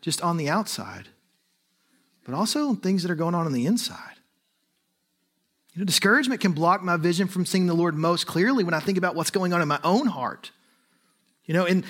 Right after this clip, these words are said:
not doing the things that I wanna do sometimes. You know, maybe I have a lack of discipline or time or just I don't wanna do it.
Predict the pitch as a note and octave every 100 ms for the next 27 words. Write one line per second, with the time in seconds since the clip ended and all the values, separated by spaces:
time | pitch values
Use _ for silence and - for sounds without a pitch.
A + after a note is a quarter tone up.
0 | - E3+ G#3+ B3 G3+ A3+ A3 - A3 G#3
1 | G3 F3 D3 D3+ G#3 C#4+ A3+ E3 - D3+
2 | B2+ C3 B2+ A#2+ A2+ - - - F3 F#3
3 | G3+ F3+ E3 E3+ F3+ G3 C#3+ E3 - F#3+
4 | G#3 G#3 C#3+ - D#3 F#3 A#3 G3 D#3+ -
5 | - - _ _ - G#2 C#3 D#3 E3+ E3+
6 | D#3+ C4 D4+ -